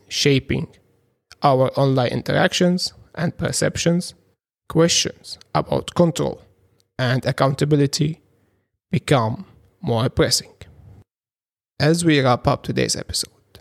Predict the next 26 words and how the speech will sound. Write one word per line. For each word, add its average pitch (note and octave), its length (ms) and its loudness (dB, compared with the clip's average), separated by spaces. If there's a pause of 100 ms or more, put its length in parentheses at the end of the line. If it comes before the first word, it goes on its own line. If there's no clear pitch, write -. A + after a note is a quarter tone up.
(920)
let's D3+ 440 0
summarize A#2+ 600 2
the B2 100 -4
key C3+ 180 0
points - 540 -2
we C3 120 -4
have A#2+ 200 -4
discussed. - 640 -8 (580)
We - 120 -18
have C3 260 0
explored D#3+ 800 2
the A#2+ 220 2
fundamental C3 840 0
role C3 380 2
of - 280 -6
A C3+ 220 2
I - 300 -6 (240)
in D#3+ 100 0
shaping A#2+ 720 0 (680)
our A#2 280 2
social B2+ 420 0
media B2 320 0
experience, - 720 -6 (340)
from B2+ 520 0
content F3+ 420 2
creation C#3+ 760 2